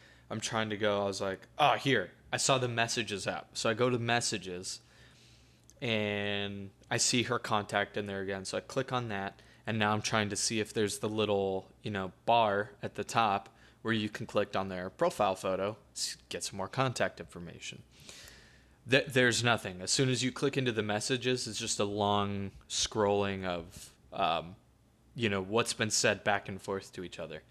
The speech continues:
And again, I'm trying three D touch, I'm trying double tapping, I'm trying swiping, expanding, two finger touch, all that. Nothing's working.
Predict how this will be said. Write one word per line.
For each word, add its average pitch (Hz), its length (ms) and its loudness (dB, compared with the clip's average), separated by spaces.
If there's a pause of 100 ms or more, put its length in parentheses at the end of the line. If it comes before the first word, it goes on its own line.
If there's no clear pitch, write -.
(360)
And 113 100 -2
again, 113 280 4
I'm 110 100 2
trying 101 300 2
three 113 320 -2
D 110 160 2
touch, 104 420 2
I'm 104 100 -8
trying 98 480 -4
double 107 260 4
tapping, 104 680 0 (400)
I'm 110 100 -4
trying 98 580 -2 (100)
swiping, 107 880 2
expanding, 101 1040 0 (120)
two 113 220 -4
finger 104 380 -2
touch, 101 360 0
all 104 300 0
that. 101 240 -2 (240)
Nothing's 113 500 0
working. 92 440 -8